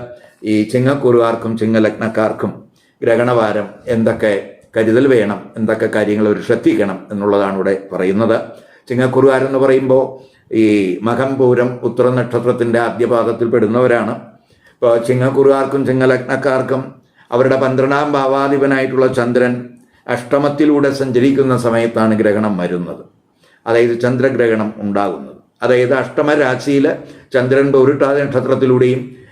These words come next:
അതുപോലെ രാഹു, ആ, ഉത്രട്ടാതി നക്ഷത്രത്തിലൂടെയും സഞ്ചരിക്കുന്ന സമയമാണ് ഈ ഗ്രഹണം സംഭവിക്കുന്നത്. അപ്പോ ആ ഗ്രഹണരാശിയുടെ വിപരീത രാശി എന്ന് പറയുന്നത് ചിങ്ങക്കുറുകാരുടെ രണ്ടാം ഭാവരാശിയാണ്. ആ രണ്ടാം ഭാവരാശിയിലാണ്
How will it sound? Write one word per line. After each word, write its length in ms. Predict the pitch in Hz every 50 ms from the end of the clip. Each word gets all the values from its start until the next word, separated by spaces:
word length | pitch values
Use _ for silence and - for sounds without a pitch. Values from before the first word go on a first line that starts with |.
| - - -
അതുപോലെ 360 | 117 127 123 127 127 131 131
രാഹു, 360 | 131 123 123 131 135 - 156 156 156 - - - - - - - - -
ആ, 60 | 117 113 113 113 113 110 - -
ഉത്രട്ടാതി 540 | - 135 127 165 175 175 170 160 147 147 143
നക്ഷത്രത്തിലൂടെയും 720 | 139 139 139 123 127 127 110 127 127 123 117 117 120 113
സഞ്ചരിക്കുന്ന 760 | 113 113 117 110 117 113 120 110 110 113 113 107 107 113 110 - - -
സമയമാണ് 560 | 98 98 101 104 110 113 113 101 95 98 107 - - - _ _ - 110
ഈ 140 | 110 110
ഗ്രഹണം 400 | 98 98 101 101 107 107 107 107 - - - -
സംഭവിക്കുന്നത്. 720 | 104 98 95 95 117 117 117 110 131 131 123 123 117 139 156 - - - - - - - - - - 139
അപ്പോ 180 | 135 139 147 143 139 135 139 135 139 139 135 143
ആ 120 | 143 151
ഗ്രഹണരാശിയുടെ 1200 | 165 165 156 156 170 180 196 202 190 170 175 175 175 - - 196 196 190 180 190 190 190 190 - - 127
വിപരീത 540 | 123 131 131 156 165 180 190 185 196 190
രാശി 460 | 170 156 156 147 - - 170 170 170 -
എന്ന് 160 | 143 143 151
പറയുന്നത് 560 | 135 135 135 139 139 139 139 139 135 127 147 139 - - - - - - _ _ -
ചിങ്ങക്കുറുകാരുടെ 800 | 135 131 139 139 139 139 143 139 143 143 135 131 123 127 131 123
രണ്ടാം 380 | 120 117 117 123 127 131 135
ഭാവരാശിയാണ്. 760 | 139 127 131 135 131 127 117 113 - - 143 139 117 110 - - - - - - - - - - 123
ആ 120 | 131 151
രണ്ടാം 440 | 165 160 135 143 151 170 202 214 208
ഭാവരാശിയിലാണ് 920 | 190 170 151 147 139 135 135 131 - 143 139 135 120 117 123 120 120 -